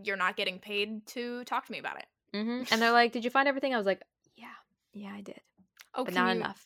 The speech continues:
Speaker 1: I'm actually missing things.
Speaker 2: <laughs> No. I'm like,
Speaker 1: I
Speaker 2: "Yeah,
Speaker 1: know I
Speaker 2: do you,
Speaker 1: have
Speaker 2: like, have any
Speaker 1: twenty
Speaker 2: more?"
Speaker 1: books stacked on the counter right now, but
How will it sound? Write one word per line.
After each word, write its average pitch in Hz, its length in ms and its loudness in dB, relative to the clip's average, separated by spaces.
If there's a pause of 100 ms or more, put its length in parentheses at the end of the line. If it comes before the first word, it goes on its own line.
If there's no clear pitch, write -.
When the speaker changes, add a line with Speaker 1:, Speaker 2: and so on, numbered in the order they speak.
(140)
Speaker 1:
I'm 262 100 2
actually 311 380 2
missing 214 560 -6
things. - 640 -14
Speaker 2:
<laughs> - 120 -2
No. - 220 -2 (360)
I'm 302 120 6
like, 302 160 8
Speaker 1:
I 285 40 2
Speaker 2:
"Yeah, 302 60 6
Speaker 1:
know 320 60 8
I 349 60 10
Speaker 2:
do 320 40 10
you, 285 60 10
Speaker 1:
have 294 40 6
Speaker 2:
like, 285 80 0
have 254 140 6
any - 40 2
Speaker 1:
twenty 240 200 6
Speaker 2:
more?" 214 100 2
Speaker 1:
books 208 180 -2
stacked - 400 -2
on 180 120 -6
the 165 60 -12
counter 156 340 -10
right 214 220 -12
now, - 260 -14
but - 280 -10